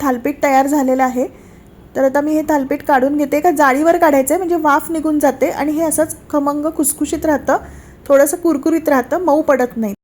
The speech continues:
तर आता आपण असंच दुसरं थालपीठसुद्धा तव्यावर टाकणार आहोत. हे सुद्धा छान असं खमंग भाजून घ्यायचं आहे. सगळ्या बाजूनी थोडं थोडंसं तेल टाकायचं आहे. एक दोन तीन मिनटं झाली आहेत, आपण हे थालपीठ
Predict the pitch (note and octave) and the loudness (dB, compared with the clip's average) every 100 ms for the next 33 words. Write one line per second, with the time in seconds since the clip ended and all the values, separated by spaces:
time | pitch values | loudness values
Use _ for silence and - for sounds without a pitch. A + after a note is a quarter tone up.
0 | _ _ _ _ - C#4+ C#4 C4+ D4+ D4+ | _ _ _ _ -4 0 0 2 2 2
1 | D#4 D4 D#4 F#4+ - B3 C4+ D4+ D4+ D#4 | -2 0 -2 -2 -6 -4 0 0 2 0
2 | C4 C#4+ - D4+ B3+ D#4+ E4+ C#4 C4 C4 | -2 -4 -4 -4 0 0 0 0 2 2
3 | C#4+ C#4 B3+ B3 C4 - - - - - | 0 -2 -2 -2 -2 -6 -18 -20 -20 -6
4 | C#4+ C#4+ C#4+ D#4 D4+ C#4+ C#4+ C#4+ D4+ C#4+ | -4 0 0 0 2 0 0 -2 -2 -2
5 | C4+ C#4 C#4 A4+ E3+ E3 - - - B3+ | -2 -2 0 -2 -2 -8 -10 -12 -4 -2
6 | A#3+ C4 C4+ D4 B3 B3 E4+ - - - | 0 0 2 2 2 0 -4 -6 -20 -20
7 | - - - - - - - C4+ C4+ C#4 | -20 -20 -20 -20 -20 -20 -6 0 2 2
8 | C#4 D4 D4 C#4+ C#4+ C#4 C#4 C#4+ C#4 C#4 | 0 0 -4 0 2 4 2 0 0 0
9 | D4 C#4+ C4+ C#4 C#4 C4 B3 C4 G#4+ - | -2 0 0 0 -2 -2 -2 -4 -6 -10
10 | - - - - - - - - - - | -20 -20 -20 -20 -20 -20 -20 -20 -20 -20
11 | - - - _ _ _ _ - B3 A#3+ | -20 -20 -20 _ _ _ _ -10 -6 0
12 | B3+ A#3+ C4+ C#4 C4+ C4 C4+ C#4 B3 C#4 | 0 0 -2 -2 -2 0 0 0 0 -2
13 | - A3+ C4 C4+ C4+ B3 C4 | -4 -4 -2 -2 -2 -2 -6